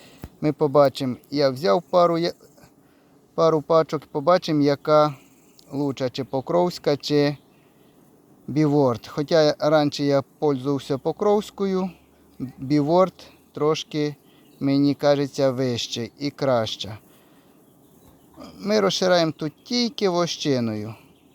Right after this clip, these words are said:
Уже, звичайно, менше вощинки ми привезли, але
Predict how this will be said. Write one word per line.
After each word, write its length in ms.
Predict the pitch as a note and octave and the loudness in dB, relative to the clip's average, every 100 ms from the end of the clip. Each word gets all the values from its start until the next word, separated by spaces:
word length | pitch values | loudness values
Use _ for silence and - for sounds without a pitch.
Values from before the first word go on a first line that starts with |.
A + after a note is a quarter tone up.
| _ _ _ _ _ _ _ _ _ | _ _ _ _ _ _ _ _ _
Уже, 440 | D#3+ D#3 F3 C#3+ A#2 | -2 4 4 4 0
звичайно, 600 | C3 C#3+ D#3 C#3+ A#2+ G#2+ | -6 0 0 2 0 -2
менше 460 | C#3 A3 A#3 - | -2 -2 -2 -2
вощинки 640 | G3 G3+ - G#3+ G3 - F#3 | -2 -2 -4 -6 -4 -4 -4
ми 140 | F3 | -4
привезли, 680 | - F3 F3 F3 D#3+ E3+ E3 - | 0 2 4 4 0 -4 -4 -2
але 440 | D3 C3+ A2+ G2+ | 0 0 0 -4